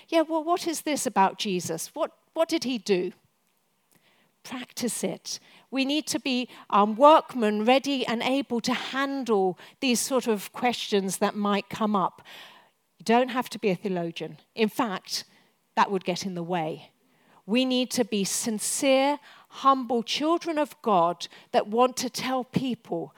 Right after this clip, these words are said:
about the grace in which we now stand. I'm almost on my last point, but my next one is look at ways to bring people in.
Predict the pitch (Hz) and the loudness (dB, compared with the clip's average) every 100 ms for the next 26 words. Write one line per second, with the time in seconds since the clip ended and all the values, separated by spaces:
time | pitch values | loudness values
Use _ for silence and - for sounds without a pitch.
0 | - - - 196 220 214 - 208 196 196 | -20 -20 -6 0 4 4 2 -4 -4 0
1 | 196 165 - - - - _ _ - 196 | 0 0 -4 -6 -8 -12 _ _ -8 -4
2 | 180 - - 196 190 175 170 - - 196 | -4 -6 -6 -4 -2 -4 -6 -8 -4 -2
3 | 170 160 160 - _ _ _ _ _ _ | -2 -6 -12 -14 _ _ _ _ _ _
4 | _ _ _ _ _ _ - _ - - | _ _ _ _ _ _ -20 _ -20 -20
5 | - _ _ _ 185 202 240 233 220 - | -20 _ _ _ -8 2 2 6 4 4
6 | 226 214 196 196 208 - - 233 180 214 | 0 4 6 6 4 0 2 2 4 2
7 | 202 214 220 240 254 - 240 214 208 214 | 2 2 0 2 0 0 6 6 6 4
8 | 208 208 - - - 220 262 339 - - | 4 4 0 -12 -4 4 6 6 2 0
9 | 277 - 196 220 190 185 175 175 - - | 0 0 2 4 6 4 2 0 -4 -6
10 | - - 226 202 196 220 220 214 202 _ | -14 -8 -6 -6 0 4 4 2 -6 _
11 | _ - 202 185 - 190 180 - _ - | _ -6 -2 -2 -4 -4 -4 -10 _ -6
12 | 190 170 170 | -4 -4 -10